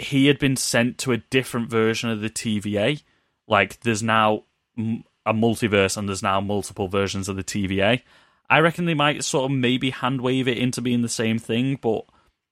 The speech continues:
my understanding is that the T V A exists outside of time and the multiverse, so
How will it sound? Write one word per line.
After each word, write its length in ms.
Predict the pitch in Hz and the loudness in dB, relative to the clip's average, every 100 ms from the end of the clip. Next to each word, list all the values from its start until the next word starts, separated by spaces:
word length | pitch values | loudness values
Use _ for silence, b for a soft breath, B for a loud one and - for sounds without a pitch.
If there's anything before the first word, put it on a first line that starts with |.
| _ _ | _ _
my 200 | 127 175 | 2 2
understanding 480 | 180 156 156 131 127 | 2 0 2 2 4
is 200 | 123 113 | 4 2
that 240 | 110 104 | -2 -4
the 220 | - 120 110 | -4 -4 -2
T 160 | 117 | 0
V 100 | 110 | 2
A 160 | 110 104 | 2 0
exists 540 | 101 95 113 113 - | -4 -4 -2 -2 0
outside 720 | 104 - - - 98 110 117 | -2 -2 -4 -2 2 2 2
of 120 | 110 - | 0 -6
time 380 | - 101 98 | -4 -2 -2
and 100 | 95 | -4
the 60 | 95 | -6
multiverse, 520 | 95 - 98 95 95 | -6 -6 -4 -4 -4
so 440 | - 101 95 98 | -2 0 0 -2